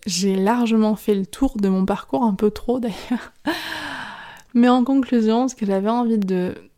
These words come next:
de vous partager, c'est que parfois, en tout cas moi c'est ça,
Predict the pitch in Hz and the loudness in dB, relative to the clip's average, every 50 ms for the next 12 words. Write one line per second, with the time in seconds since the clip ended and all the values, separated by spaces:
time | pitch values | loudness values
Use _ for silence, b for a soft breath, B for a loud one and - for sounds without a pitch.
0 | _ - 202 196 190 190 202 196 196 220 226 220 220 - 214 196 180 190 196 220 | _ -2 0 0 2 2 0 0 0 0 -2 -2 -2 -2 -2 0 0 2 0 0
1 | 214 - 208 185 - 202 185 - 208 202 190 - - - 220 214 226 247 - - | 0 -2 -6 -4 -2 -2 -2 -2 -2 -4 -4 -6 -6 -2 -2 0 0 -2 -6 -10
2 | _ - 202 190 185 180 - - 220 220 208 196 196 208 208 - - 185 185 - | _ -4 -2 0 0 -2 -2 0 0 2 2 2 0 0 -2 -4 -6 -10 -10 -8
3 | - 185 180 196 208 214 - | -8 -6 -6 -6 -6 -8 -10